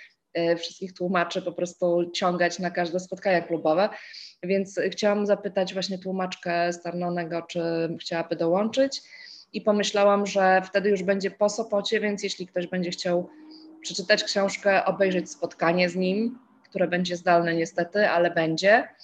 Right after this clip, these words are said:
e, i potem możemy, e, porozmawiać o książce. Także może, myślę, że to będzie z Tarnona, ale to jeszcze jutro wrzucę. Mm,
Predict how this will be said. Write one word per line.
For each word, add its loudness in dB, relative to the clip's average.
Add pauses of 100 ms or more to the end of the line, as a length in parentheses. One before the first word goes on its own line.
(460)
e, 4
i -6
potem 4
możemy, 2
e, 2
porozmawiać 0
o -12
książce. -10 (280)
Także -6
może, 0 (540)
myślę, 0
że -6
to -4
będzie 0
z -8
Tarnona, -6 (560)
ale 2
to 0
jeszcze 0
jutro -2
wrzucę. -10 (1200)
Mm, -8